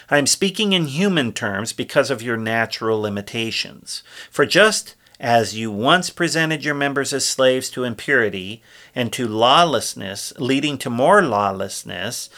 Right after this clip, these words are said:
so now present your members as slaves to righteousness, leading to sanctification. For when we were slaves to sin,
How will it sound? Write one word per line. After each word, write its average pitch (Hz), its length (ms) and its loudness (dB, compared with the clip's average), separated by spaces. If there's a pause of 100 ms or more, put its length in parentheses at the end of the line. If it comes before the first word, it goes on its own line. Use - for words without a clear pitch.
(120)
so 127 220 4
now 127 480 4
present 120 500 -4
your 123 100 -4
members 107 480 -4
as 104 160 -6
slaves 101 460 -4
to - 120 -10
righteousness, 113 800 -2
leading 98 440 -6
to 90 480 -10 (480)
sanctification. - 1700 -8 (1200)
For 123 360 2
when 175 600 2
we 147 220 0
were 151 120 2
slaves 131 500 2
to 170 120 -2
sin, 92 600 -6